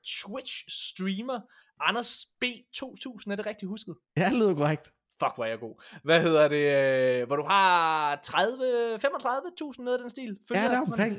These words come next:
Speaker 2: ja.
Speaker 1: Ja.
Speaker 2: Det er i
Speaker 1: Det,
Speaker 2: hvert fald
Speaker 1: altså,
Speaker 2: opad.
Speaker 1: det begynder jo, altså, og, og det er jo altså sådan inden for en forholdsvis kort periode, føler jeg, at du er kommet derop. Jeg føler sådan lidt med på sidelinjen.
Speaker 2: Altså, jeg synes jo faktisk, at, at det var som om, at da jeg sagde ja til at være med i Fraggers i form,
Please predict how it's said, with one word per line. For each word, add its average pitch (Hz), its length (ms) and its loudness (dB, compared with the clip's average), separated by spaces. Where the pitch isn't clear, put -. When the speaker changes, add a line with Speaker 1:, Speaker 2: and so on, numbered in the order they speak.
Speaker 2:
ja. 214 160 0
Speaker 1:
Ja. 214 80 2
Speaker 2:
Det 175 60 2
er - 0 -
i - 0 -
Speaker 1:
Det, 175 40 2
Speaker 2:
hvert 185 80 6
fald - 0 -
Speaker 1:
altså, 180 180 4
Speaker 2:
opad. 185 340 4
Speaker 1:
det 175 80 0
begynder 240 300 0
jo, 175 200 6
altså, 165 180 -6
og, 160 80 -2
og 156 120 -6
det 196 60 -4
er - 40 -4
jo 226 100 -2
altså 156 200 0
sådan 175 220 -6
inden 185 200 -4
for 220 80 -2
en 143 160 -4
forholdsvis 190 540 -2
kort - 280 -2
periode, 247 400 -2
føler 208 200 -4
jeg, 139 220 -2
at - 140 -10
du 175 40 -6
er 160 40 -8
kommet 175 220 -6
derop. 175 180 0
Jeg 196 120 -4
føler 208 180 -4
sådan 202 140 -8
lidt 220 180 -8
med 202 140 -2
på 196 80 -14
sidelinjen. 190 540 -6
Speaker 2:
Altså, 127 180 -2
jeg 139 120 0
synes 214 460 0
jo 113 160 2
faktisk, 165 400 -2
at, 120 140 -4
at 123 120 -6
det 135 80 0
var 127 60 0
som 156 200 -2
om, 185 200 -2
at - 180 -8
da 123 60 0
jeg 110 180 0
sagde 117 200 -2
ja 151 300 0
til - 100 0
at 147 80 0
være 123 100 2
med 135 260 2
i 143 80 -2
Fraggers 147 440 -2
i - 40 -4
form, 139 280 0